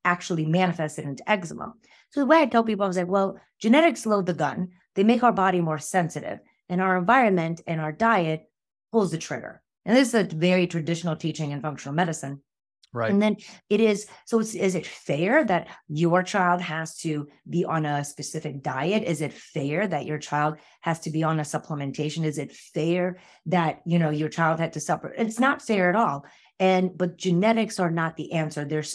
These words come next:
Speaker 1: other things that have happened in our life in the course of what's going on to lead to eczema. A lot of times I tell people, I'm like, Well, you know, you have the genetics, but during pregnancy, did we eat a lot of processed foods? Did we have a lot of stress? Did we have antibiotics?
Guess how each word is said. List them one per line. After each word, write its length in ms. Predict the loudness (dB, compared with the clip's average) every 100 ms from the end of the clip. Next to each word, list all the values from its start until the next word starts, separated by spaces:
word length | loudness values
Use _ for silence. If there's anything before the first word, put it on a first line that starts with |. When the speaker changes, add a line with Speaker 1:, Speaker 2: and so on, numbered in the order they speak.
| -2
Speaker 1:
other 300 | 0 2 -2
things 380 | -4 -4 -2 -4
that 120 | -6
have 120 | -8
happened 640 | -8 -4 -4 -2 -4 -6 -14 _ _ _
in 240 | 4 4 2
our 240 | -2 -2
life 400 | 0 4 4 2
in 80 | -2
the 80 | -4
course 400 | -6 -4 -2 -2
of 120 | -4
what's 220 | -4 -4
going 300 | -6 -6 -2
on 240 | 0 0 -2 -6 -20 -4
to 120 | 0
lead 220 | 0 -2
to 140 | -4 -6
eczema. 420 | -6 -6 -8 -10 -16 -2
A 40 | 4
lot 120 | 4
of 80 | 6
times 220 | 4 2
I 80 | 0
tell 240 | 0 0
people, 260 | 0 -2 0
I'm 100 | 0
like, 200 | -2 -2
Well, 100 | 2
you 100 | 4
know, 280 | 4 2 -4 _ _ _ _ 2
you 60 |
have 100 | 2
the 80 | 4
genetics, 420 | 0 0 0 -2
but 220 | -4 -6 -2
during 240 | -2 -2
pregnancy, 680 | 0 0 2 0 -2 -6 -4
did 220 | -4 -2
we 80 | -2
eat 240 | 0 0
a 60 | 0
lot 200 | 0 -2
of 60 |
processed 500 | -4 -6 -4 -6 -6
foods? 260 | -4 -2 -2
Did 100 | -4
we 100 | -4
have 240 | -4 -4
a 80 | -4
lot 220 | -4 -4
of 40 | -6
stress? 500 | -10 -4 -2 -2 -4
Did 100 | -6
we 100 | -4
have 300 | -4 -4 -2
antibiotics? 960 | -2 -2 -2 0 0 0 0 -4 -10